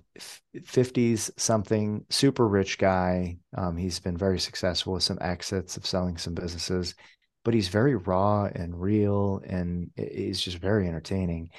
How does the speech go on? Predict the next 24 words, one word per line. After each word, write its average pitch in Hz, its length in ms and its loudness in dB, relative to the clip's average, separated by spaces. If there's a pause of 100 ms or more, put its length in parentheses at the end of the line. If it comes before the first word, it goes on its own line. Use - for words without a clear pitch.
(280)
And 110 140 2
one 131 140 4
of 165 60 2
the 127 60 -2
things 110 320 0
that 95 100 -4
he 92 100 -6
says 87 600 0
that 85 140 -6
stuck - 380 -2
with 82 200 -4
me 87 140 -4
is, 82 160 -4
"Nothing 101 360 0
is 101 200 0
either 92 380 2
as 85 200 -4
good 117 460 4
or 101 180 0
as 85 120 -4
bad 95 260 2
as 87 140 0
it - 120 -12
seems." - 680 -2